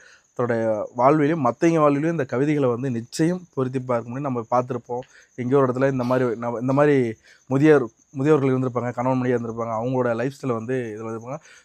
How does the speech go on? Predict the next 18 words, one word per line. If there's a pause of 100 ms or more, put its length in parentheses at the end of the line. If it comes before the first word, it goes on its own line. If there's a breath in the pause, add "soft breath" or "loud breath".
(100)
குறைஞ்சபட்சம்
அது
இப்ப
திருமணம்
ஆனவங்களா
இருக்கட்டும்,
நாற்பதை
கடந்தவங்களா
இருக்கட்டும்,
அல்லது
எழுபதை
தொட
போறவங்களா
இருக்கட்டும், (280 soft breath)
அத்தனை
பேருக்கும்
ஒரு
மிகப்பெரிய